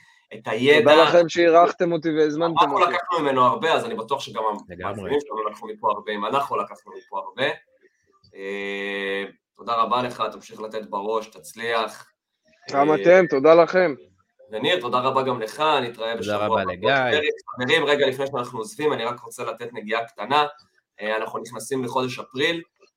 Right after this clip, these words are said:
Speaker 1: אה, כחלק מהעשייה שלנו, ואתם לא יודעים את זה, אנחנו נדבר על זה בפרק הבא. אה, אנחנו לקחנו על עצמנו בתור, אה,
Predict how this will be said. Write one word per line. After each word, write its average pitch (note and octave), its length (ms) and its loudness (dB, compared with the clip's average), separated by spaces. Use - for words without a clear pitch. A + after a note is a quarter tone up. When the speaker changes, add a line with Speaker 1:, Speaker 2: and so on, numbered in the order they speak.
Speaker 1:
אה, G#2+ 300 -2
כחלק B2+ 360 -4
מהעשייה G#2+ 800 0
שלנו, B2 440 -2
ואתם G#2+ 220 -10
לא B2 60 -2
יודעים B2 240 -2
את A#2 40 -6
זה, A2 80 -8
אנחנו G#2+ 200 -10
נדבר A2 220 -4
על A#2+ 60 -4
זה G#2+ 120 -12
בפרק A2+ 380 -12
הבא. C3+ 260 2
אה, G#2+ 180 -2
אנחנו A2 220 -8
לקחנו B2+ 320 -6
על A#2+ 80 -4
עצמנו A#2+ 440 -6
בתור, A#2 420 -4
אה, G#2+ 420 2